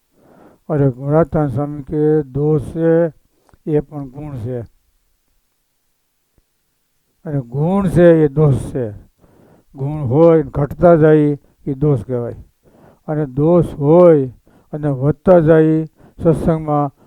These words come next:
તો એ ગુણ છે. દોષ હોય એને કરીને દિન આધીન રહેવાય,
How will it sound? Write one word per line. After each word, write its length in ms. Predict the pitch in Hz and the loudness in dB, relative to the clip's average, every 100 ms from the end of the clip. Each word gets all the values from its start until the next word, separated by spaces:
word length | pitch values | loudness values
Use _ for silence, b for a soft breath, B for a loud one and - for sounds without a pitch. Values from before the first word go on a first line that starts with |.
| b | b
તો 100 | - | -14
એ 120 | 139 127 | -12 -12
ગુણ 260 | 123 123 | -16 -20
છે. 260 | 98 - 151 - _ _ _ _ _ _ _ _ _ _ _ _ _ _ _ _ _ _ _ - - - - | -20 -20 -20 -20 _ _ _ _ _ _ _ _ _ _ _ _ _ _ _ _ _ _ _ -20 -20 -20 -12
દોષ 320 | 143 151 135 | -6 -4 -4
હોય 500 | 135 156 175 180 160 b b b - | 0 4 4 4 -2 b b b -4
એને 220 | 151 156 | -2 -2
કરીને 340 | 151 151 143 | -2 -2 0
દિન 220 | 135 156 156 | 0 0 2
આધીન 380 | 143 143 143 | 0 0 -2
રહેવાય, 600 | 135 139 151 160 165 165 | 0 0 2 2 2 0